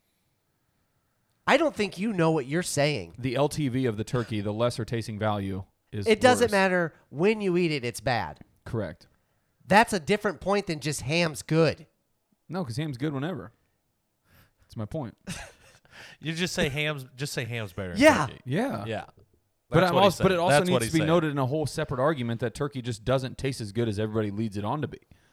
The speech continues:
Speaker 2: Like, I would be much more
Speaker 1: It's because it's mainstream. You're just trying to be off kilter, that's all.
Speaker 2: Literally not.
Speaker 3: I will
Speaker 2: I d-
Speaker 3: tell you, it does matter how you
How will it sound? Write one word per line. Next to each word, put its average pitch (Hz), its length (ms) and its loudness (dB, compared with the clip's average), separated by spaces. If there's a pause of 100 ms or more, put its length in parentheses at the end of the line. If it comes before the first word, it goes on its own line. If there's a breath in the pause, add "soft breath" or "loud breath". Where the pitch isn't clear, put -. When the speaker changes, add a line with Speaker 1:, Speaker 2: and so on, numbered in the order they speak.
(140 soft breath)
Speaker 2:
Like, 107 140 -2
I 143 100 -2
would 127 320 -4
be 127 160 0
much 117 400 -2 (260)
more 117 440 0 (180)
Speaker 1:
It's - 180 -6
because 240 320 0
it's 175 160 -4
mainstream. 107 540 -8
You're 123 80 -6
just 156 220 -8
trying 147 220 2
to 131 60 -6
be 110 140 -4
off 101 180 -6
kilter, 87 360 -12
that's 85 260 -12
all. 117 80 -8
Speaker 2:
Literally 143 320 4
not. 113 240 -2
Speaker 3:
I 127 80 2
will 143 60 2
Speaker 2:
I 151 100 6
d- 120 80 -6
Speaker 3:
tell 156 160 2
you, 135 160 -2
it 110 140 -8
does 113 440 -6
matter 95 380 -8
how 92 160 -6
you 95 160 -8